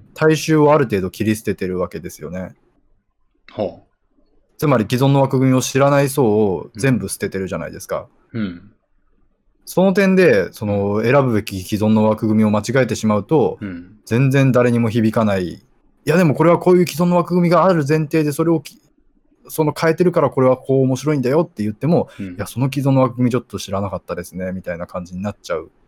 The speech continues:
Speaker 2: あー。
Speaker 1: 危険をはらんでるので、
Speaker 2: なるほど。
Speaker 1: 既存の枠組みを変える面白っていうのは結構、
Speaker 2: うん。
Speaker 1: 人気ですけど、
Speaker 2: うん。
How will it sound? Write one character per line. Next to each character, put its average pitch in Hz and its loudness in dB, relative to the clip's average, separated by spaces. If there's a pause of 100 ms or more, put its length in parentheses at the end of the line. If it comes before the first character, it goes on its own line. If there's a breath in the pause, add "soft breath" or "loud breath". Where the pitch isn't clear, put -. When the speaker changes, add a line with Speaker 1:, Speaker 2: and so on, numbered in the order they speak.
Speaker 2:
あ 98 -16
ー。 90 -14
Speaker 1:
危 - -18
険 117 0
を 107 2
は 113 0
ら 110 2
ん 101 -2
で 92 -4
る 87 -8
の 85 -8
で、 92 -2
Speaker 2:
な 90 -2
る 85 -4
ほ - -14
ど。 98 -4
Speaker 1:
既 139 0
存 - 2
の 156 2
枠 151 0
組 147 2
み 147 2
を 139 2
変 131 2
え 135 6
る 135 0 (140)
面 131 2
白 131 0
っ 131 -4
て 117 -6
い 92 -2
う - -6
の 85 -6
は 85 -8
結 - -8
構、 76 -10
Speaker 2:
う 104 -10
ん。 92 -12 (480)
Speaker 1:
人 180 2
気 196 0
で 214 4
す 214 -8
け 165 2
ど、 143 4
Speaker 2:
う 107 -14
ん。 95 -16